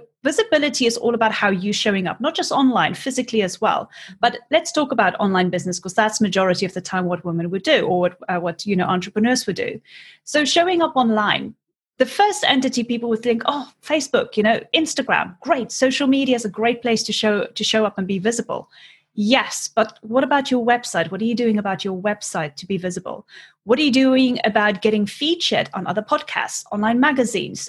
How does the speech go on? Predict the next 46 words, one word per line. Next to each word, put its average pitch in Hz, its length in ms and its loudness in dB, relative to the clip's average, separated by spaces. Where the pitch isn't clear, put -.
other 196 180 -4
shows? 294 600 0
How 196 340 -2
are 247 40 0
you 247 140 0
showing 240 420 0
up? 262 200 0
Are 269 140 4
you 359 120 2
showing 226 380 2
up 180 200 -6
consistently 240 1080 -2
in 233 120 4
order 226 220 4
for 220 140 -4
people 254 320 0
to 202 100 -6
start 196 260 0
taking 208 360 -2
note 277 240 0
of 262 160 -6
you? - 220 -4
Public 269 260 2
speaking, 277 580 0
that's 214 320 0
like 233 320 2
the 233 80 4
top 247 300 -2
of 247 120 -6
the 240 100 0
pyramid 262 500 2
when 196 80 -4
it 180 80 -6
comes 202 220 -2
to 208 80 -4
public 196 320 -4
speaking. 269 420 -4
How 202 180 0
much 254 220 -2
public 254 300 -4
speaking 320 480 -2
are 214 40 2
you 190 140 0
doing? - 400 -4
Now, 214 120 4
obviously, 240 520 0